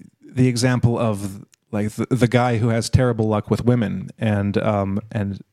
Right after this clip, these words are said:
and it's always, it's like, it's always the woman's fault, and something happens, and they just,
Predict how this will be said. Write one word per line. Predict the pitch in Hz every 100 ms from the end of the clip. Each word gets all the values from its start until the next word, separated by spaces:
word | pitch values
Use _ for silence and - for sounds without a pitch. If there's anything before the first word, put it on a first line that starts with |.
| _ _ _
and | - 101 98
it's | 120 -
always, | 127 131 139 117 -
it's | - -
like, | 117 113
it's | -
always | 123 120 107
the |
woman's | 110 110 104
fault, | - 175 117 -
and | 104 95
something | - 131 110
happens, | 117 117 113
and | 110 104 92
they | 127
just, | 120 -